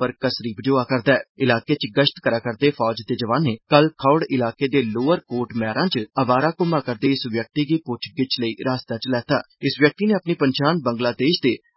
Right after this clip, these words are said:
आलूपोटी नाटोर इलाके दे रौह्ने आह्ले तफज्जल बबलू दे तौर पर दस्सी ऐ। उसी फिलहाल पुलस दे हवाले करी दित्ता गेआ ऐ। ओह्दे कब्जे चा बंगलादेशी करंसी दा इक नोट, इक सिक्का, त्रै सिम कार्ड, इक विद्यार्थी कार्ड, किश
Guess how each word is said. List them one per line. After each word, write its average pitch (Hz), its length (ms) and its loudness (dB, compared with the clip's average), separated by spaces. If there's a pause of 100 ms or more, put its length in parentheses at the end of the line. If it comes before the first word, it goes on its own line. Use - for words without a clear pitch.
आलूपोटी 147 640 0
नाटोर 127 500 -2
इलाके 123 360 -4
दे 123 100 -6
रौह्ने 123 280 0
आह्ले 135 280 2 (200)
तफज्जल 151 540 0
बबलू 123 400 0
दे 160 100 0
तौर 110 240 -2
पर 113 140 -8
दस्सी 120 300 -6 (140)
ऐ। - 40 2 (140)
उसी 127 200 -8
फिलहाल 127 380 2 (120)
पुलस 143 300 2
दे 135 60 2
हवाले 120 280 -2
करी 117 180 -6
दित्ता 117 240 -6
गेआ 131 240 0
ऐ। - 40 -4 (120)
ओह्दे 139 180 4
कब्जे 131 340 2
चा 160 240 0 (100)
बंगलादेशी 127 720 -2
करंसी 117 440 -4
दा 123 100 -2
इक 117 180 -6
नोट, 117 380 -2 (360)
इक 135 200 -2
सिक्का, 131 460 -2 (400)
त्रै 135 220 6
सिम 147 280 0
कार्ड, 131 360 0 (260)
इक - 200 2
विद्यार्थी 131 640 0
कार्ड, 127 340 0 (180)
किश 139 200 2